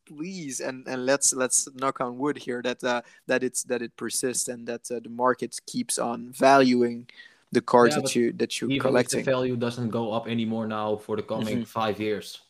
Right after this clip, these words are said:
Speaker 1: Mm-hmm.
Speaker 2: like, everything, everything I own at the moment, because I
Speaker 1: Mm-hmm.
Speaker 2: sold a lot over the past two years.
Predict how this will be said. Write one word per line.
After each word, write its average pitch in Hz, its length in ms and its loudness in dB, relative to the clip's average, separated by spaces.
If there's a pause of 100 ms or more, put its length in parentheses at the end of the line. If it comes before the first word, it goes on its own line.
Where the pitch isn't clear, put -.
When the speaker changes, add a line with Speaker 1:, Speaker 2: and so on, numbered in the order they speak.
(180)
Speaker 1:
Mm-hmm. 127 220 -2
Speaker 2:
like, 107 320 -2
everything, 117 680 -6 (460)
everything 123 360 -6
I 110 180 -6
own 131 220 -4
at 123 100 -8
the 107 80 -6
moment, 123 540 -6
because 101 220 -6
I - 40 -4
Speaker 1:
Mm-hmm. 120 100 -4
Speaker 2:
sold 104 160 -2
a 98 40 -4
lot 104 240 -2
over 107 200 -4
the 101 80 -6
past - 500 -8 (480)
two 104 140 -4
years. 101 460 -6